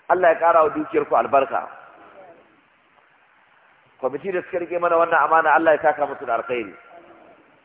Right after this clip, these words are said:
Abin da kuka bada gudunmuwa daga ran da aka fara neman gudunmuwar marayu zuwa yau, banda sabon karatu da zan yi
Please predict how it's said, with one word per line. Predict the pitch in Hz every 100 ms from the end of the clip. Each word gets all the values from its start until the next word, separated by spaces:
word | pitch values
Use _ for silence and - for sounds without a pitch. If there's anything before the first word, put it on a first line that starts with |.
| _ _ _ _ _ _ _ _ _ _ -
Abin | 151 202 226
da | 220
kuka | 196
bada | 190 185 170
gudunmuwa | 175 170 156 165 170 165 - - - - - _ _ _ _ _ _ _ _ _ _ _ _ _ _
daga | 113 143 160
ran | 190 190
da | 180
aka | 175 160
fara | 175 170
neman | 165 165 165
gudunmuwar | 170 165 151 156
marayu | 151 139 127 143 147 131 - - _ _ _ _ _ _ _ 117
zuwa | 147 175 151
yau, | 147 127 95 - - - _ _ _ _ _ _ _ _ _ _ _ _ _ -
banda | 131 180 180
sabon | 160 156 165 160
karatu | 139 127 147
da | 131
zan | 127 107
yi | 85